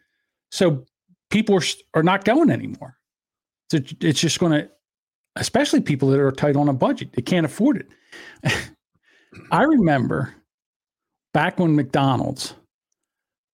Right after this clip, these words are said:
the burgers were twenty-five cents, the French fries were twenty-five cents,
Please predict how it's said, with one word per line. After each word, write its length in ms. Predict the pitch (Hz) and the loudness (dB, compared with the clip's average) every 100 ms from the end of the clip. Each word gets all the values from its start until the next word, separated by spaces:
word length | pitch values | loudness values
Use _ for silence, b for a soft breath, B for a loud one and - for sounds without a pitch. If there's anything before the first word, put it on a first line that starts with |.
| _ - | _ -2
the 120 | 151 | -2
burgers 600 | 165 - 214 269 294 254 | 0 2 4 4 4 2
were 80 | 208 | 0
twenty-five 760 | - - 220 233 214 196 180 - - - | -2 0 2 2 2 2 0 -4 -14 -10
cents, 560 | - 120 104 - - - _ _ | -4 -4 -6 -10 -16 -18 _ _
the 80 | 160 | -4
French 400 | - - 226 277 | -4 0 2 2
fries 480 | - 143 117 113 110 | 0 0 0 0 -4
were 140 | 143 | -8
twenty-five 600 | 131 - 151 135 - - | -8 -2 0 0 -2 -6
cents, 420 | - - - - | -6 -8 -10 -12